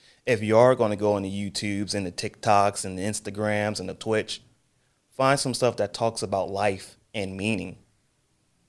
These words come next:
Find something that will make you reflect in that moment. And in that, something might spring up in you and say, "Hey, that's important."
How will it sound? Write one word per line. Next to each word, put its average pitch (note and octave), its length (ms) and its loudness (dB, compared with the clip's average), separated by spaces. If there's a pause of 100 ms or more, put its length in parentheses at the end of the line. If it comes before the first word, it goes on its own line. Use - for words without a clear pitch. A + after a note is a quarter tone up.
(260)
Find B2 260 2
something A#2 280 -2
that G2+ 120 4
will G2 140 0
make A2 280 0
you G#2 120 -2
reflect G2 440 -4
in G2+ 80 -6
that G2 160 -6
moment. G#2+ 380 -2 (180)
And A#2 300 0
in D3+ 300 2
that, G#2 400 2 (280)
something E3 560 0
might C3+ 240 2
spring C3+ 320 0
up A#2+ 300 2
in G#2+ 140 0
you G2 160 -4
and G2+ 100 -4
say, G2+ 220 0
"Hey, G2+ 640 2 (680)
that's A2 300 -4
important." G#2 680 -8